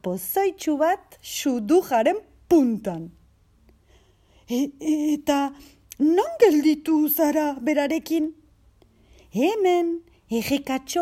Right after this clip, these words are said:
honetan. Eta hontz izozkia da haren janari gogokoena." "Ho-, ho-, hontz izozkia?"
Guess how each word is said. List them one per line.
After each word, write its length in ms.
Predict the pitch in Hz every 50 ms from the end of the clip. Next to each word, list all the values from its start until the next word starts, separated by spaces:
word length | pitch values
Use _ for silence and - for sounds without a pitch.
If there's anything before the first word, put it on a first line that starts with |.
| 339
honetan. 520 | 349 349 370 427 427 - - 330 330 330 320 359 - - _ _ _ _ _ _ _ _ _ _ _ -
Eta 1000 | 254 247 240 240 226 - - _ _ _ _ - 208 190 185 185 180 175 180 175 - _ _ _ _ _ _ _ _ - -
hontz 580 | - 415 381 302 254 233 196 - - - - 190
izozkia 1000 | 175 165 - - - - 202 226 262 262 - - - - 196 180 160 160 165
da 160 | 156 147 190 285 - _ _ _ _ _ -
haren 540 | - 233 233 247 254 254 208 180 160 165 165 160 -
janari 520 | - 165 165 175 185 185 196 214 226 339 494 - _ _ _ _ -
gogokoena." 1080 | 202 185 226 214 202 180 - _ - - 277 349 - - - 359 311 269 220 185 190 208 - _ _ _ _ _ _ _ _ _ _ _ _ _ _ _ _ _ - - - - - - - _
"Ho-, 180 | - 269 262 - - - -
ho-, 160 | 285 - - - - _ _ _ _ _ _
hontz 520 | - 330 349 381 415 427 453 440 - - - _ _ - _ _ _ -
izozkia?" 720 | 302 349 349 - 415 415 392 - - - 415 466 605 719